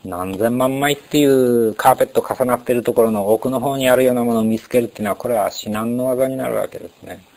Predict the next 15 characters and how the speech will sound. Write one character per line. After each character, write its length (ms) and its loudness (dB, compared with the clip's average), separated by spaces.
あ 120 -2
と、 640 4
赤 280 0
ち 100 -2
ゃ 40 -2
ん 120 -4
の 80 0
時 300 -2
に 380 0
保 180 -2
存 240 2
し 60 -12
て 120 2
い 100 0
た、 320 2